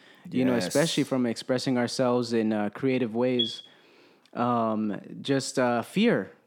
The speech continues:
Speaker 1: you know, the fear for, of trying something new, the fear of failure, the fear that it might not work, um, just keeps us from really just trying new things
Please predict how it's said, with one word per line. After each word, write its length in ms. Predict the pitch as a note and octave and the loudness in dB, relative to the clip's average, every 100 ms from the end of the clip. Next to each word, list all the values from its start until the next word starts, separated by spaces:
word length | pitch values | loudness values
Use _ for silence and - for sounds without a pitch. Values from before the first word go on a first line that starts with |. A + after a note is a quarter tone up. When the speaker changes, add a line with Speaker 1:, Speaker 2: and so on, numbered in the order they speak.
| _ | _
Speaker 1:
you 120 | C3 C3 | -2 2
know, 160 | C3+ | 2
the 120 | B2+ B2+ | 2 -2
fear 300 | - E3+ E3 | 2 2 2
for, 280 | D3 B2+ - | 2 0 0
of 180 | A#2 - | -2 0
trying 260 | D3 C#3+ | 0 0
something 380 | C#3 C#3 C#3 B2+ | 0 0 2 2
new, 260 | B2+ C3 A#2+ | 4 2 2
the 100 | G#2+ | -2
fear 280 | - C3+ | 0 2
of 80 | B2+ | 0
failure, 600 | - C3 C3 B2+ B2+ B2 | 0 0 2 2 2 0
the 140 | A2+ G#2+ | 0 -4
fear 440 | - C3 C3 B2+ | -2 0 2 0
that 280 | A2 A2+ G#2 | 0 -2 0
it 140 | G2 | -2
might 180 | A#2 B2 | 0 2
not 260 | B2 A#2+ A2 | 2 2 0
work, 480 | A#2+ A#2+ A#2+ - - - - - _ | 0 0 -2 -4 -20 -20 -20 -20 _
um, 420 | - A#2 A2+ A2 | -4 0 0 0
just 180 | A2+ C#3 | 0 -2
keeps 240 | - F3 D#3 | 0 0 0
us 100 | - | -2
from 720 | - C3+ B2+ A#2+ A2+ G2+ A#2 | -2 0 2 0 0 -2 -4
really 580 | C#3 C#3+ C#3+ C#3 C3+ C3+ _ _ - | 0 2 2 2 0 -2 _ _ -8
just 240 | - C3+ - | -4 -4 -2
trying 420 | D3 E3 D3+ B2+ | 2 4 4 4
new 160 | C3+ | 2
things 540 | B2+ C#3+ C3 A#2 A2+ | 2 0 0 0 -4